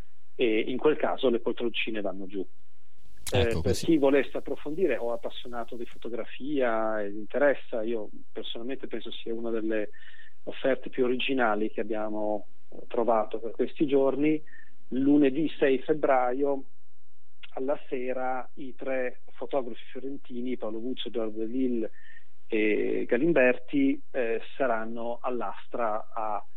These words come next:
Speaker 1: commentare, spiegare e chiacchierare con il pubblico, eh, il lavoro che hanno fatto in tutti questi anni.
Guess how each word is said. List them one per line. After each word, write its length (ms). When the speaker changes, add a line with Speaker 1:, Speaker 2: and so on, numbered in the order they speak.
Speaker 1:
commentare, 760
spiegare 920
e 220
chiacchierare 520
con 200
il 160
pubblico, 800
eh, 840
il 60
lavoro 340
che 140
hanno 140
fatto 260
in 60
tutti 180
questi 300
anni. 200